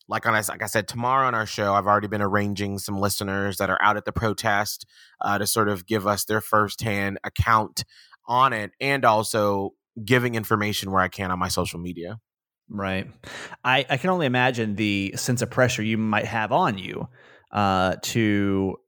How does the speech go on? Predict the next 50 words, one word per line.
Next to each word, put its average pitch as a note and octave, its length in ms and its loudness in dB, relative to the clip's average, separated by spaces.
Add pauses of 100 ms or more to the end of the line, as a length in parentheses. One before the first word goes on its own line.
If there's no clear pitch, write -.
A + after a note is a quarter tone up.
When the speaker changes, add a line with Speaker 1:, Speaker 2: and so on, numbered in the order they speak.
(460)
Speaker 2:
because B2 440 -4
you A2+ 140 -4
are G2+ 400 2
a F#2+ 480 0
well-known G#2 640 0
figure G2+ 380 2
in G2 120 -2
Tampa A#2 640 0
and A#2 180 -2
you're G#2 200 2
a G2 40 -2
black G#2 360 0
man. G#2 420 2 (100)
It's A#2+ 180 -2
gotta C3 200 6
feel A2+ 500 0
like G#2 440 0
a A#2 60 0
lot A#2 180 4
more A2+ 120 -4
pressure F#3+ 460 0
in G#2+ 60 -4
situations A#2+ 480 -2
like A2 160 2
this. A2+ 400 -2
Have B2+ 160 2
you C3+ 60 2
felt D3+ 340 0
that D#3 180 0
when C3 140 -4
it B2+ 80 -4
comes B2+ 240 0
to B2 80 0
making C3+ 280 0
statements, C3 480 2
when A2+ 120 -2
it - 60 -10
comes A#2+ 280 0
to A2+ 420 2 (760)
things B2+ 180 2
that A#2 100 0
you A2+ 140 2
are C3 140 4
saying A#2+ 280 0
or A2 80 0
things A#2 220 0
that G#2+ 60 -4
you A2+ 140 2
are C3+ 120 6
doing? F#3+ 380 -2